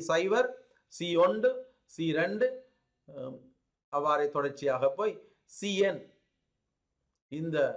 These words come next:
அஹ், கூட்டுத்தொகை எவ்வாறு அமையும்? இது இந்த விரிவில இருக்கிற சி ஆர் என்பது என்ன? இந்த விரிவில உள்ள ஈருறுப்பு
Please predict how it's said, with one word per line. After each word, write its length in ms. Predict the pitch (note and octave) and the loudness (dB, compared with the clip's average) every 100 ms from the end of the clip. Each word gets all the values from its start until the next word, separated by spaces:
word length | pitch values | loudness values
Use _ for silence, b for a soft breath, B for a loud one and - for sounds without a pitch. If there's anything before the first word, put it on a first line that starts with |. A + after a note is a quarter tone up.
| - _ _ - | -10 _ _ -12
அஹ், 300 | A2 A2+ A2+ - | -10 -8 -10 -10
கூட்டுத்தொகை 720 | G#3 A3+ A#3+ D3+ C#3 B2+ B2+ C3 - | -8 -6 -6 -2 -2 0 -4 -8 -10
எவ்வாறு 480 | C3 C3+ C3+ A#2+ A#2 C#3 | -4 -2 -2 -2 -4 -6
அமையும்? 400 | A#2+ A#2 G#2+ - _ - F#3+ | -8 -12 -14 -18 _ -10 -6
இது 260 | G3 C3+ C3+ A3 - b b C3 | -4 -4 -2 -4 -8 b b -10
இந்த 260 | E3 F3 D#3 | -8 -4 -4
விரிவில 500 | - F#3 A3+ G#3 D#3+ C3 | -2 -2 -2 -2 -2 -2
இருக்கிற 380 | B2+ C3+ - B2 | -4 -6 -8 -10
சி 200 | - G3+ A3 | -8 -6 2
ஆர் 220 | G#3+ G3+ | 4 4
என்பது 300 | G3+ G3+ G#3 | 2 0 -2
என்ன? 180 | G3+ G3+ G3+ G3+ b b b - | -2 -2 -2 -4 b b b -6
இந்த 160 | E3+ | 0
விரிவில 420 | E3 G3+ A3 A3 F3 | 0 2 2 4 4
உள்ள 260 | D#3+ E3 G#3+ D#4+ - - _ _ _ _ _ _ _ _ _ _ _ _ _ D#3+ | 6 4 4 2 0 -12 _ _ _ _ _ _ _ _ _ _ _ _ _ -6
ஈருறுப்பு 580 | A3 E4 D4+ G3 C3 - | 0 2 2 0 -6 -12